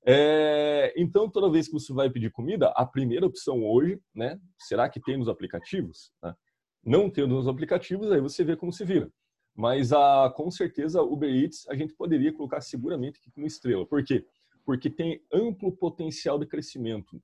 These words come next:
Tá longe de esgotar esse potencial ainda. Mas, por outro lado, já tem uma participação no mercado atual que é consideravelmente alta, né?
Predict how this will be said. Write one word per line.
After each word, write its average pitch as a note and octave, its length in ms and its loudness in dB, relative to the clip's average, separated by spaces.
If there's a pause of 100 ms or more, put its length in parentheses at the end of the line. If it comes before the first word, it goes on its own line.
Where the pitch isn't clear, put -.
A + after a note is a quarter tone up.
Tá - 100 -2
longe D#3+ 400 -2
de C#3 100 -2
esgotar C3 440 0
esse - 160 -12
potencial C3 640 -6
ainda. A#2 340 -4 (420)
Mas, A2+ 300 -2
por C#3+ 140 -4
outro B2 180 -8
lado, A2+ 300 -2
já F#2 140 -4
tem - 160 -8
uma C#3+ 120 -8
participação C3 500 -8
no C#3 80 -4
mercado A2+ 320 -2
atual A2 340 -2
que - 80 -12
é - 140 -12
consideravelmente D#3 920 -6 (100)
alta, C#3+ 420 -2 (220)
né? G2+ 180 -6